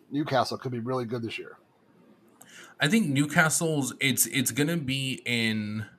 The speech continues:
Speaker 2: I think they're gonna push up to maybe, like,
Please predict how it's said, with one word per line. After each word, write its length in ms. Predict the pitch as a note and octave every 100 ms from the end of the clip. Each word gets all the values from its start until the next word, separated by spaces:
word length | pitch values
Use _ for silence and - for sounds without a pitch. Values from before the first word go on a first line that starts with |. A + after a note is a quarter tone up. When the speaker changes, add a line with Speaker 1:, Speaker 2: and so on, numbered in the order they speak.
| _ _ _ _ _ _ _ _ _ _ _ _ _ _ _ _ _ -
Speaker 2:
I 100 | A#2+
think 280 | - C3+ A2
they're 220 | B2 B2+
gonna 200 | C#3 B2
push 420 | - - A#2 -
up 280 | A2+ G#2 -
to 720 | - A#2 A2 G#2+ G#2 G2+ G2
maybe, 300 | G#2+ G#2+ G#2
like, 340 | G2 F2 F2